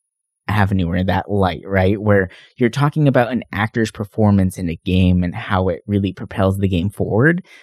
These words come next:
when usually our main focus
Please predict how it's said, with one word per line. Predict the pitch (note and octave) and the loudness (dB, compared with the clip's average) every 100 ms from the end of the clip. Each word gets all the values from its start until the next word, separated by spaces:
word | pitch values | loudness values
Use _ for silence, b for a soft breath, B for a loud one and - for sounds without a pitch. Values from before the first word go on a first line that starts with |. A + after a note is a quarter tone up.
| B B | B B
when | C3 C3+ C3 C3+ _ - | 4 6 4 0 _ -6
usually | A#2+ C#3 F#3 G#3+ A3 G3+ D3+ B2+ - _ - | 2 2 2 -2 -2 0 0 -2 -6 _ -4
our | C3 | 0
main | C3+ B2+ C#3+ C3 | 4 4 2 2
focus | A#2+ B2+ C#3+ B2+ - | 0 0 0 -2 -6